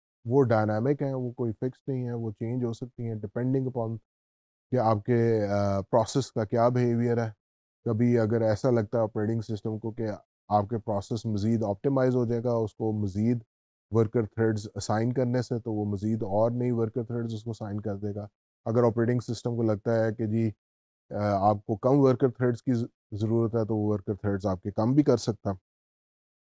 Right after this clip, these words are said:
तो एप्लीकेशन जो है, अ, एक वक्त में कितने वर्कर थ्रेड्स हैं ये तो नहीं स्पेसिफाई कर सकती, लेकिन एप्लीकेशन जो है इसकी लिमिट डिटरमाइन कर सकती है कि मैक्सिमम कितने होने चाहिए, मिनिमम कितने होने चाहिए।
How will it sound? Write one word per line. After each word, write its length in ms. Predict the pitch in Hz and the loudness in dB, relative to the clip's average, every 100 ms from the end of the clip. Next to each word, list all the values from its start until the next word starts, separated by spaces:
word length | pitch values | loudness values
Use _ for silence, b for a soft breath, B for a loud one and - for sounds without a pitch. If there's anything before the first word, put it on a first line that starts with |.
| _ _ _ _ _ | _ _ _ _ _
तो 120 | 147 139 | -2 2
एप्लीकेशन 600 | 139 180 170 151 170 160 | 4 6 6 6 4 6
जो 140 | 151 | 8
है, 360 | 147 147 151 - 120 | 8 6 4 0 2
अ, 460 | 120 113 113 107 98 _ _ _ _ _ _ _ _ 131 | 4 6 4 2 -2 _ _ _ _ _ _ _ _ 4
एक 200 | 131 139 | 4 6
वक्त 280 | 143 143 143 | 4 2 2
में 120 | 139 | -2
कितने 260 | 139 165 | 0 4
वर्कर 360 | 151 131 135 160 | 4 4 2 2
थ्रेड्स 260 | 147 143 147 | 4 4 4
हैं 100 | 139 | 2
ये 280 | 110 120 | 4 4
तो 120 | 131 156 | 4 4
नहीं 120 | 175 | 2
स्पेसिफाई 560 | - 147 - 127 123 | 2 -2 -2 -4 -4
कर 140 | 117 113 | -4 -8
सकती, 300 | - 120 127 | -8 -4 -2
लेकिन 360 | 117 110 123 - _ _ _ _ _ - | 0 -2 -8 -8 _ _ _ _ _ -4
एप्लीकेशन 520 | 117 127 143 127 143 | 0 2 2 2 4
जो 80 | 131 | 4
है 60 | 123 | 4
इसकी 180 | - 120 | 2 2
लिमिट 300 | 120 143 131 | 4 4 2
डिटरमाइन 440 | 104 107 101 101 | 0 0 0 -4
कर 140 | 98 | -6
सकती 300 | 92 101 98 | -10 -12 -10
है 60 | 98 | -8
कि 80 | 107 | -4
मैक्सिमम 560 | 107 113 - 143 139 | -2 -2 -2 0 0
कितने 240 | 131 123 131 | -2 -4 -4
होने 220 | 117 117 | -4 -4
चाहिए, 320 | 120 113 113 | -4 -6 -4
मिनिमम 460 | 107 101 113 120 117 | -4 -2 -2 -4 -6
कितने 280 | 104 110 107 | -10 -10 -10
होने 180 | 101 | -10
चाहिए। 240 | 98 104 | -14 -20